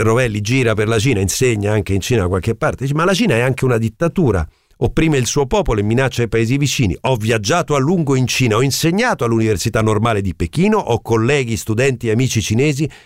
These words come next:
quell'immagine della Cina non torna proprio. Confrontata con tutte le guerre che ha scatenato l'Occidente negli ultimi decenni,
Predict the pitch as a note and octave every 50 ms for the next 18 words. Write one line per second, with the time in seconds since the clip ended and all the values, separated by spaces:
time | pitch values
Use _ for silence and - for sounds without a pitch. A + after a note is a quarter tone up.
0 | _ _ - B2 C#3 C3+ B2+ C3 B2+ C3 D3 D#3 D3+ C3 C3 A#2+ A2 G#2 A2+ A2+
1 | A#2 G#2+ - - F#2 F2+ E2+ E2+ E2 D2+ - _ F#2+ G#2+ A#2 A#2+ A#2 G#2+ G2 -
2 | - A#2 A2+ G2+ F2+ F#2 G#2 G2 F#2 - F#2+ F2+ D#2+ D#2 - E2 E2+ E2 D2+ C#2
3 | - - - - - - _ _ _ - A#2+ B2 G#2+ - G#2+ A2+ A2+ G#2+ - -
4 | C#3+ D#3 D3 C3 C3 A#2 B2+ A#2+ A2 - C3 C3 - B2 B2 A#2 A2 C#3 D3 C#3+
5 | B2 B2 A2 B2 A#2 G#2 - - B2 A2 C3 C3 C3+ D3 C#3 C#3 B2 A#2+ A2+ -
6 | - B2 A#2+ C#3+ D3 C#3 B2+ B2+ A#2+ B2 A#2+ B2+ D3+ D#3 C#3 - B2+ C3 C3+ C3+
7 | C#3 - - E3+ E3+ F#3 F3+ F3 E3+ E3